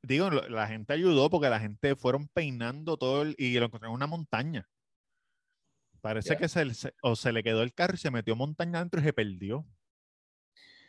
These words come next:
Speaker 2: Cabrón, a mí, a mí me gusta ir como que pa' montaña y mierda, y,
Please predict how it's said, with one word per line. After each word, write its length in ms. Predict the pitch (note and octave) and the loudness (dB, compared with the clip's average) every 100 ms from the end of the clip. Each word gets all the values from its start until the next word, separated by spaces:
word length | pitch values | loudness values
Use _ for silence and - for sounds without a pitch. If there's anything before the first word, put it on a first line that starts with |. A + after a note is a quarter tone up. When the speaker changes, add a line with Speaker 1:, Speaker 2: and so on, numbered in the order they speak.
| _ _ _ | _ _ _
Speaker 2:
Cabrón, 500 | F2+ G#2+ B2 G#2 - _ _ _ _ _ _ | -8 -6 -6 -8 -16 _ _ _ _ _ _
a 120 | G#2+ G#2 | -10 -6
mí, 120 | A#2 | -2
a 320 | C#3 C#3 A2+ | 0 0 0
mí 60 | A2+ | 0
me 60 | C3+ | 0
gusta 400 | C#3 - C3+ C#3 | 0 6 8 8
ir 420 | C#3 C#3 C3 B2 | 8 6 6 4
como 240 | B2 B2 | 2 2
que 60 | A2+ | 2
pa' 160 | A2 | 2
montaña 600 | G#2+ F2+ D#2+ F2+ A2+ A2+ | 0 -6 -6 -4 -2 -2
y 140 | A2 F#2 | -2 -2
mierda, 420 | F#2+ G#2 G2+ F#2+ | -4 0 2 2
y, 120 | F#2 | 0